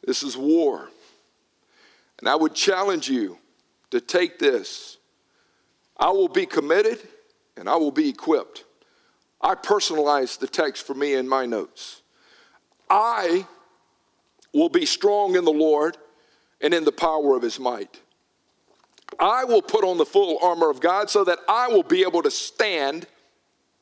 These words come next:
against the schemes of the devil. I believe Jesus Christ provides the only way for a relationship with Christ,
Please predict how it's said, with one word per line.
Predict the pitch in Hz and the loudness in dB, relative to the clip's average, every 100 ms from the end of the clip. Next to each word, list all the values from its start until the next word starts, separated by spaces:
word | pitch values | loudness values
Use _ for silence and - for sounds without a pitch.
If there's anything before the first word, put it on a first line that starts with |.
| _ _ - | _ _ -4
against | 143 180 156 - | 0 0 -2 -6
the | 151 | -4
schemes | - 180 175 175 165 - - _ _ _ _ _ _ _ - | -4 -2 -2 -2 -4 -10 -12 _ _ _ _ _ _ _ -4
of | 139 | 0
the | 135 | 2
devil. | 160 143 113 98 - _ _ _ _ _ _ _ _ - - - - | 2 0 -2 -8 -16 _ _ _ _ _ _ _ _ -20 -20 -20 -4
I | - 262 | 0 2
believe | 254 240 196 | 2 0 -2
Jesus | 175 220 185 175 | -2 0 0 -2
Christ | - 214 196 254 | 0 0 0 0
provides | 190 185 190 165 | 2 2 0 0
the | 180 180 | 0 2
only | 196 214 220 | 2 2 2
way | 185 196 165 | 4 2 2
for | 180 170 | 2 2
a | 160 | 2
relationship | 170 165 180 208 208 185 208 190 | 2 2 2 2 -2 0 0 2
with | - | 0
Christ, | - 247 254 - | 2 2 0 -6